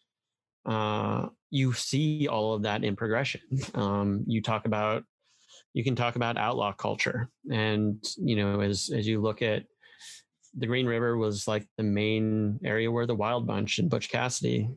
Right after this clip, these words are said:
sort of made their trade. Um, and they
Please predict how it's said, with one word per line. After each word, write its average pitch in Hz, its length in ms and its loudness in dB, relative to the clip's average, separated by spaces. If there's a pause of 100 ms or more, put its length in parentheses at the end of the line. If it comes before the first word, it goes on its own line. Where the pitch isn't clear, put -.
sort 113 220 0
of 104 180 -2
made 104 300 0
their 104 160 0
trade. 117 480 0 (580)
Um, 101 680 0 (380)
and 107 380 0
they 117 500 2